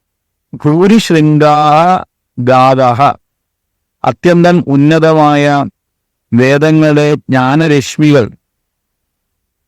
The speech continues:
ആ, കടന്നു വരുന്നത്. അയാസഹ, കടന്നു വരുന്നത്. അയാസഹ,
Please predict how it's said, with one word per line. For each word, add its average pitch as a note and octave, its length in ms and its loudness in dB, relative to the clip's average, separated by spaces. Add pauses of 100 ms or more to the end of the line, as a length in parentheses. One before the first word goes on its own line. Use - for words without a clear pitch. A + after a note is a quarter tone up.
(540)
ആ, C3+ 380 2
കടന്നു C3+ 400 0
വരുന്നത്. C#3 480 0 (1400)
അയാസഹ, D3 760 0 (300)
കടന്നു D#3 220 2
വരുന്നത്. B2+ 440 -2 (760)
അയാസഹ, C3 760 0